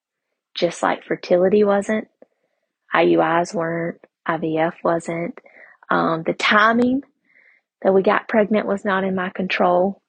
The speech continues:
None of that is. Only God knows those things. And we have to be faithful and obedient and quiet as we listen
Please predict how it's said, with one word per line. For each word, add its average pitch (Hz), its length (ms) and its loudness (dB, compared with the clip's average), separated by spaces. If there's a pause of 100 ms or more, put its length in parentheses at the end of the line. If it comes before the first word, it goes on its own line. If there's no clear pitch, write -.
(280)
None 180 280 2
of 190 80 0
that - 300 -2
is. - 180 -12 (680)
Only 180 300 2
God 185 380 2
knows 180 260 0
those - 240 -8
things. 156 460 -8 (400)
And 170 100 -2
we 175 120 -2
have 175 220 0
to - 80 -16
be 175 140 -2
faithful 190 600 0
and 208 120 2
obedient 185 600 0 (300)
and 165 120 -6
quiet 196 640 0
as 170 180 -6
we 170 100 0
listen 175 640 -2